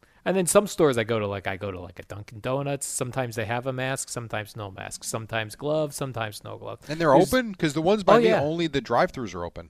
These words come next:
Speaker 1: Oh, no, the one by me here in, uh, Matawan is, uh, you go right, you go in. They don't have a drive-through.
Speaker 2: No kidding. Yeah, the,
Speaker 1: Yeah.
Speaker 2: there's one, but there's also one, uh, um, about a mile from my house that does not have a drive-through. They're closed. That's the
Speaker 1: Hmm.
Speaker 2: other thing. Like,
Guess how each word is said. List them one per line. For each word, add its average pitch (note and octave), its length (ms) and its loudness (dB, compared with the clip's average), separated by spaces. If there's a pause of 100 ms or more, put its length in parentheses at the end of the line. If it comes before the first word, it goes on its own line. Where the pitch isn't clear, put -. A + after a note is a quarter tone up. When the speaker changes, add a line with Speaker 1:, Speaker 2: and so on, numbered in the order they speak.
Speaker 1:
Oh, F#3 160 8
no, F3 240 6
the B2+ 100 0
one D3+ 220 -4
by D3 220 4
me D3 260 -2
here A#2+ 400 -2 (680)
in, A#2 240 -2
uh, A2+ 100 -2
Matawan A#2 540 0
is, G2 240 -6
uh, G2 200 0
you A#2+ 120 -4
go A2 160 -2
right, A2 280 -4
you A#2+ 100 -4
go A2+ 180 -2
in. A#2+ 220 -2
They G#2 100 -4
don't A2+ 160 0
have A2+ 140 -2
a A2 40 -8
drive-through. G#2 520 -4 (260)
Speaker 2:
No A#3 180 0
kidding. G#3 380 -2
Yeah, F#3+ 140 2
the, E3 120 0
Speaker 1:
Yeah. A2 140 0
Speaker 2:
there's G2 180 0
one, F#3 480 -2
but D3+ 120 -4
there's D3+ 200 0
also E3+ 300 0
one, C#3+ 260 -4
uh, - 40 -10
um, A2+ 640 -4 (180)
about A#2+ 340 -2
a B2 60 0
mile A#2+ 400 2
from - 180 -16
my G2 220 -4
house F#2 320 -4
that - 160 -12
does G#2 160 -4
not G#2+ 120 -2
have G2 100 -4
a G2 40 -8
drive-through. G2 460 -6
They're D#3 140 -2
closed. - 520 -4 (400)
That's G#3 160 6
the G#3+ 80 0
Speaker 1:
Hmm. A3+ 60 4
Speaker 2:
other A#3 80 12
thing. C3+ 100 4
Like, G#2 220 -8